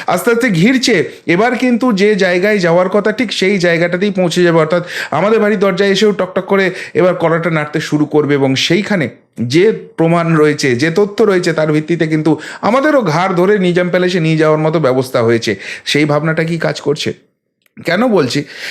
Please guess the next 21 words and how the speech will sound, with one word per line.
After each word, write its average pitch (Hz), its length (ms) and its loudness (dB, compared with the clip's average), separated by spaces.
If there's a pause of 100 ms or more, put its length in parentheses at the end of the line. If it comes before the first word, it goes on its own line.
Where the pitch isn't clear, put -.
কেননা 240 280 0
আজকে 226 220 0
দু-, 202 220 2
দুটো 214 220 2
জায়গা 185 320 0
আমি 190 120 2
দেখতে 135 280 0
পেলাম। 101 380 0
এক 170 260 -2
হচ্ছে 208 200 0
ওই 220 120 4
সন্দেশখালেরই 175 800 0
এমএলএ 151 360 0
সুকুমার 135 380 -2
মাহাতো। 117 340 -4 (420)
সেই 220 220 0
সুকুমার 220 380 0
মাহাতো 214 340 2
কি 214 200 -2
কথা 208 200 0
বলছে? 202 320 0